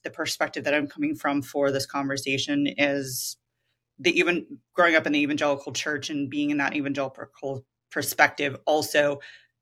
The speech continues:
choosing a vocation of ministry and, and being in that for almost a decade. And,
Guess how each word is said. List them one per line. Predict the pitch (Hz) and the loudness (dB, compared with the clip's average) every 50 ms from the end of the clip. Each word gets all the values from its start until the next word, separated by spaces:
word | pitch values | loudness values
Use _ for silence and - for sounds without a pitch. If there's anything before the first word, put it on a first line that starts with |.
| _ _ _ _ - | _ _ _ _ -4
choosing | - - - 190 180 160 147 156 156 151 147 151 151 - 147 | -2 0 2 2 2 0 2 2 2 2 2 0 0 2 2
a | 147 147 | 2 2
vocation | 135 139 147 - - 147 127 165 143 | 2 0 -4 -4 -4 -4 -2 -2 -4
of | 139 131 127 | -4 -4 -2
ministry | 147 180 196 196 185 - - - - 156 139 143 143 143 143 143 - | 0 2 4 4 4 4 0 -2 -2 -2 0 0 2 2 0 0 0
and, | - - 139 135 139 131 139 - - | 0 0 0 0 -2 -4 -6 -4 -4
and | 147 139 143 | -4 -4 -2
being | 139 147 139 139 | -2 -2 -2 -2
in | 143 | -2
that | 143 135 - | -2 -4 -4
for | - 151 | -4 -4
almost | 143 139 139 131 - - | -4 -4 -6 -6 -8 -10
a | 131 | -10
decade. | 120 - - 175 165 170 - - 139 139 - 160 156 147 - - - - - - - - _ | -6 4 8 8 8 8 6 2 -4 -2 -2 -2 -4 -4 -6 -8 -16 -18 -20 -20 -20 -8 _
And, | - 156 143 139 139 139 139 135 | 2 4 6 6 6 4 2 0